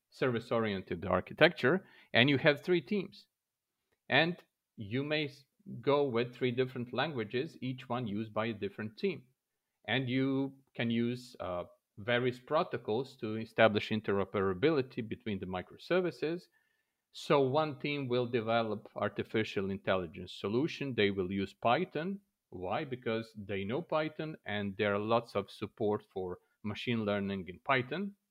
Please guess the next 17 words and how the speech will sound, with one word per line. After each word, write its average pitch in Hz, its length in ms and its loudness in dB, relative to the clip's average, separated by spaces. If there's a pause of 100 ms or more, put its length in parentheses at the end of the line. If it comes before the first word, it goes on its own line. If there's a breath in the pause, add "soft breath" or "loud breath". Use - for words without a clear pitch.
(280)
So - 200 -10
this 123 300 -2
is 104 120 -10
very 113 220 2
good 98 180 -4
choice. 98 420 -8 (760)
The 123 180 0
other 175 240 6
team 170 400 -2
needs 139 260 -6
to - 100 -10
provide 123 360 2
microservice 107 800 2
for 92 260 -2
full 107 220 -6
text - 280 -10
search. 156 460 0